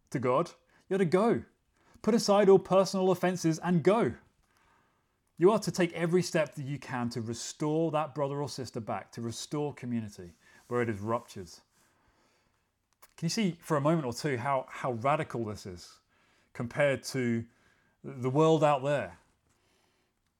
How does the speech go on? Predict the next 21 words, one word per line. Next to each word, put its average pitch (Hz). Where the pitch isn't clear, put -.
Maybe 143
your 139
experience 143
in, 120
in 120
work 143
or, 113
uh, 110
other, 135
other, 131
you 127
know, 120
other 135
scenarios 135
outside 127
of 117
church 131
have 123
shown 151
you 123
how, 120